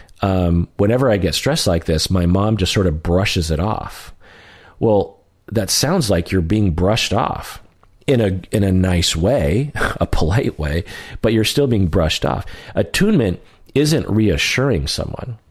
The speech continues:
Attunement is being appro-, is noticing someone's emotional state and reacting in a way that makes them feel safe. So when you are afraid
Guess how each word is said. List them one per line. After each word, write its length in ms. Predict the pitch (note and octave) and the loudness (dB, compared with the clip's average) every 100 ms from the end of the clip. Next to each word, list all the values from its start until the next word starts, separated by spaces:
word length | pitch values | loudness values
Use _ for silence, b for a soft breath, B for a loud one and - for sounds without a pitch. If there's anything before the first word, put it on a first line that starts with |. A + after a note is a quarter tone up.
| B B B B | B B B B
Attunement 680 | F#2+ - D#3 F#3 C#3+ F#2 E2 _ | -4 0 2 4 4 2 -2 _
is 180 | G#2 F2+ | -2 0
being 460 | G#2 F#2+ F2 E2 b b b - | 0 2 2 0 b b b -6
appro-, 480 | F2 - - A#2 - | -4 -4 0 0 0
is 160 | G2+ F2 | -2 0
noticing 640 | F#2 G#2+ D3 D#3+ - G#2+ | 2 4 2 2 2 0
someone's 340 | - A2 F#2+ F2 | 0 0 0 0
emotional 580 | D#2 F2+ A2 - F2 | 0 0 0 0 0
state 400 | D#2 - D#2 D2+ - B B B - | -2 -2 -2 -2 -6 B B B -2
and 400 | G2+ F#2 F2 F2 | 0 2 2 0
reacting 600 | F#2+ F#2+ F#2 A2 - G2+ F2+ | 0 2 2 -2 0 0 2
in 100 | E2 | 2
a 60 | |
way 240 | E2+ E2 E2 | 2 2 0
that 140 | C#2+ | 0
makes 260 | F2 F2+ - | 0 -2 0
them 160 | E2+ | -2
feel 220 | - E2 | 0 -2
safe. 580 | C#2+ - F2 G#1 - - B B B | -2 -2 -4 -4 -12 -18 B B B
So 360 | - A#2 G2+ F#2+ B B B | -2 2 2 0 B B B
when 300 | - G2+ B2 | -2 0 2
you 220 | D#3 C#3 A2 | 4 4 4
are 340 | G2 F2+ - - | 4 2 -2 -6
afraid 720 | G2 - - A#2 E2+ B1 G#2+ | -6 -6 -2 0 2 -2 -6